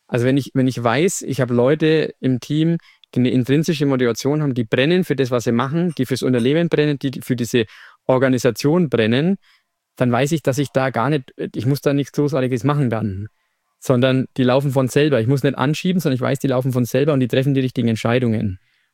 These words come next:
Speaker 1: Und die handeln im, im besten Wissen und Gewi-, und, und Gewissen.
Speaker 2: Mhm.
Speaker 1: Und deswegen ist auch, äh, die Unternehmenskultur und die Identifikation mit dem Unternehmen so wichtig. Und da, da stehe ich und ist auch die Ansicht der Familie,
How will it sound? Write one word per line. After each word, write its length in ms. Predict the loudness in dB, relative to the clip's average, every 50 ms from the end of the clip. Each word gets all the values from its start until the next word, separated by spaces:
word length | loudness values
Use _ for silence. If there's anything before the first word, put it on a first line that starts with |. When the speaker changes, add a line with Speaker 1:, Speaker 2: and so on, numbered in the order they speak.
| _ _ _ -2
Speaker 1:
Und 240 | 0 0 0 0 0
die 180 | 0 0 2
handeln 360 | 2 0 0 2 0 0 0 0
im, 260 | 0 0 0 0 -2 -2
im 160 | -2 -2 0
besten 580 | 0 0 -2 -2 -2 -2 0 0 0 -2 -4 -2
Wissen 260 | -2 -2 0 0 0
und 140 | 0 0 0
Gewi-, 280 | 0 0 0 0 0 0
und, 280 | 0 0 0 -2 -4
und 200 | -2 -2 -2 0
Gewissen. 540 | 0 0 0 0 0 0 0 -2 0 0 -2 -4
Speaker 2:
Mhm. 60 | -6 -8 -12 -20 -20 -20 -20 -20 _ _ _ _ 0
Speaker 1:
Und 220 | 0 0 0 0 _ _ _ _ 0
deswegen 400 | 0 0 0 2 0 2 2 2
ist 280 | 0 0 -2 -4 -8 -10
auch, 400 | -4 -2 0 0 0 0 -4 -14 -6 -2
äh, 240 | 0 2 2 2 0 -2
die 60 | -2 -2
Unternehmenskultur 1120 | 0 0 2 2 2 2 0 -2 -4 -2 -2 -2 -2 -2 -2 0 2 2 2 2 0 -4 _ _
und 280 | -2 -2 0 -2 -2 -2
die 240 | 0 0 0 -2 -4 _ _ _ -2
Identifikation 840 | -2 2 2 2 2 2 2 0 2 0 0 0 0 0 0 2 2
mit 120 | 2 2
dem 100 | 0 0
Unternehmen 440 | 0 2 2 2 2 2 2 0 0
so 160 | 0 -2 -2
wichtig. 520 | -2 -2 -2 -4 -6 -8 -8 -8 -10 -18 _ _ _ _ _ _ _ _ _ _ _ _ _ _ -6 -4
Und 100 | -2 0
da, 240 | 2 2 2 0 -2 -4 -8 _ 0
da 120 | 0 0
stehe 300 | 0 -2 -2 -2 0 0
ich 160 | 0 0 0
und 140 | -2 0 0
ist 160 | -2 -4 -4
auch 180 | -4 -4 -6 -6
die 160 | -4 -6 -2
Ansicht 320 | -2 -2 -2 -4 -6 -4 -4
der 80 | -4
Familie, 540 | -2 -2 -2 0 0 0 0 0 0 0 -2